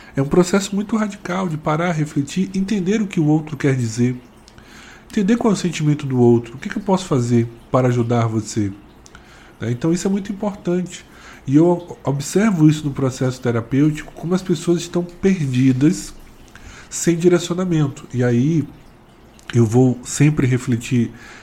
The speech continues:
isso que eu acho que é sensacional, a história de Alice no País das Maravilhas, quando ela encontra o gato e tem dois caminhos disponíveis. E ela pergunta: "Gato,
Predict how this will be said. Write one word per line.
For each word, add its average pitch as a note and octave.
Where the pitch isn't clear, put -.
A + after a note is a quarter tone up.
isso B2+
que C3
eu B2
acho B2+
que C3
é -
sensacional, B2
a D3
história D3
de D#3
Alice C#3
no D3
País A#2+
das B2
Maravilhas, C#3
quando A2
ela A2+
encontra D#3
o E3
gato C3
e A#2
tem C3+
dois D3
caminhos D3
disponíveis. B2
E F#3+
ela D#3
pergunta: D#3
"Gato, D3+